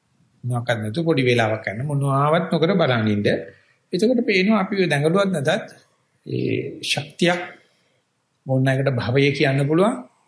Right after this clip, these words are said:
පැවැත්ම කියලා කියන්න පුළුවන්, මූල ශක්තිය කියන්න පුළුවන්.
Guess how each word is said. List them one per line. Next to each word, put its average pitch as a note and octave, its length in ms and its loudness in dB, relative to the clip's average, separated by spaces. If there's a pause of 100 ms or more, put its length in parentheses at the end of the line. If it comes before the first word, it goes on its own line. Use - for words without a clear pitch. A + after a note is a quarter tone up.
(100)
පැවැත්ම B2 400 0
කියලා C#3 240 -2
කියන්න D3 260 -2
පුළුවන්, G3 300 0 (480)
මූල C3+ 220 4
ශක්තිය C3 500 0
කියන්න D3+ 240 0
පුළුවන්. G#3 320 0